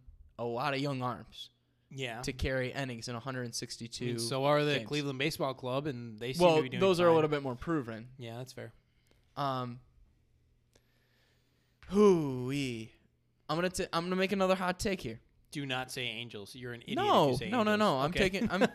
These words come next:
Speaker 1: I'm,
Speaker 2: <laughs>
Speaker 1: I'm gonna take, wow,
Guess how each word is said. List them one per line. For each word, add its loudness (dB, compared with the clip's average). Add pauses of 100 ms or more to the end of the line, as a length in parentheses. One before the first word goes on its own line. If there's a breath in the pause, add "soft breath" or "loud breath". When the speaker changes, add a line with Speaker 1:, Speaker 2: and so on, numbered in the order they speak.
Speaker 1:
I'm, 4
Speaker 2:
<laughs> -4
Speaker 1:
I'm -4
gonna -2
take, 0 (1200)
wow, 0